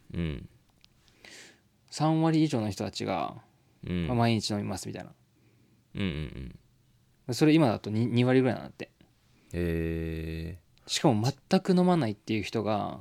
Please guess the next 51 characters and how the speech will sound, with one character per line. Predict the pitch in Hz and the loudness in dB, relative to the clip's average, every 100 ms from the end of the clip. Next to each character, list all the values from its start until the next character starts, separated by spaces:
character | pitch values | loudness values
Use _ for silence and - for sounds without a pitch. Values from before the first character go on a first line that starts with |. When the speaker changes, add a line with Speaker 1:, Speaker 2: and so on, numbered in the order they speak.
| - | -12
Speaker 1:
う | - | -6
ん。 | 87 69 57 - _ _ - | -4 -4 -10 -16 _ _ -4
Speaker 2:
十 | 127 135 135 | 2 4 6
五 | 135 | 4
パ | - 139 113 | 4 2 4
ー | |
か | 104 | 0
ら | 101 | 0
二 | 107 | 2
十 | 113 | 0
パ | - 117 107 | 0 0 0
ー | |
ぐ | 107 | 0
ら | |
い | |
に | 95 | -2
上 | |
が | 98 | -6
っ | |
て | - | -8
ん | 90 | -14
だ | |
っ | - | -14
て。 | - _ _ _ _ _ 95 | -18 _ _ _ _ _ -6
Speaker 1:
え | |
ー、 | 92 95 90 | -4 -4 -6
そ | 87 | -10
う | |
な | 85 | -12
ん | - | -14
だ。 | - _ | -20 _
で、 | 120 - - - _ _ _ | -6 -6 -10 -20 _ _ _
コ | - 196 | -8 -6
ロ | 190 | -4
ナ | 160 123 98 - - - | -2 0 -2 -4 -14 0
Speaker 2:
日 | 135 | 4
本 | 127 113 | 6 4
で。 | 117 | 0
Speaker 1:
の | - | -4
影 | 123 127 123 | -4 -4 -4
響 | 127 123 | -2 -2
で、 | 123 147 127 78 - _ _ _ _ _ - _ _ | 0 2 2 0 -8 _ _ _ _ _ -20 _ _
Speaker 2:
う | 147 | 2
ん。 | 139 107 | 2 2
Speaker 1:
そ | 98 | -2
の | 90 | -4
ア | 90 | -2
ル | 92 | -4
コ | - 92 92 | -2 -2 0
ー | |
ル | 90 90 85 | -2 -4 -6